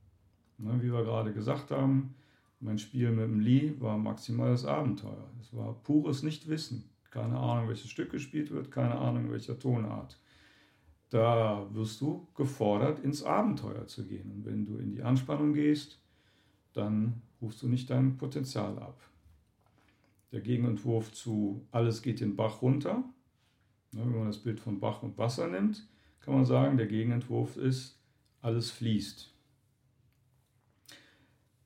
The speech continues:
Der Gegenentwurf zu „Du Loser, es ist peinlich“, der Gegenentwurf ist, „Es zu versuchen ist mutig“.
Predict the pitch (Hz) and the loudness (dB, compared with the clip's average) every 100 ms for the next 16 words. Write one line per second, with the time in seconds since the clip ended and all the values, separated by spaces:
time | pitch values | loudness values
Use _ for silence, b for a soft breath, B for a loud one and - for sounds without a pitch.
0 | _ _ _ _ _ - 104 131 135 143 | _ _ _ _ _ -6 6 8 10 8
1 | 131 127 123 - - 120 113 104 - - | 8 6 6 2 -2 0 2 0 -4 -8
2 | 123 120 117 131 196 151 120 120 135 - | -2 2 6 6 4 2 4 4 2 0
3 | 120 - - - - 143 151 123 127 - | -2 -2 -6 -12 -4 0 2 4 4 2
4 | - - _ _ _ _ _ _ 120 104 | -6 -20 _ _ _ _ _ _ -16 -8
5 | 107 120 107 127 127 135 147 - - _ | -2 -2 0 0 0 2 0 0 -10 _
6 | _ _ _ _ _ _ _ - 127 - | _ _ _ _ _ _ _ -2 -2 -2
7 | 120 120 107 127 131 135 135 131 151 175 | -2 0 2 2 2 0 -2 -2 -4 -4
8 | 151 - 92 - - | -4 -6 -10 -12 -20